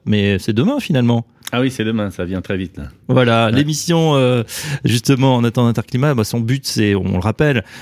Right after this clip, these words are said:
Speaker 1: euh, bah, de vous, de vous préparer, euh, vous, peut-être les futurs visiteurs, les futurs exposants, de vous raconter un petit peu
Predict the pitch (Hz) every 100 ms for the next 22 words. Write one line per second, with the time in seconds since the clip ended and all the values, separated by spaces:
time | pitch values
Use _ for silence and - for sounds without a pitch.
0 | - 101 98 104 101 92 95 104 107 -
1 | 143 131 110 120 190 226 120 107 101 113
2 | 233 214 127 117 - 120 107 127 - 117
3 | 113 127 113 - 120 147 160 131 135 -
4 | 131 113 170 - 165 160 151 180 233 -
5 | 127 117 131 131 147 - 151 135 165 170
6 | 135 120 127 - 147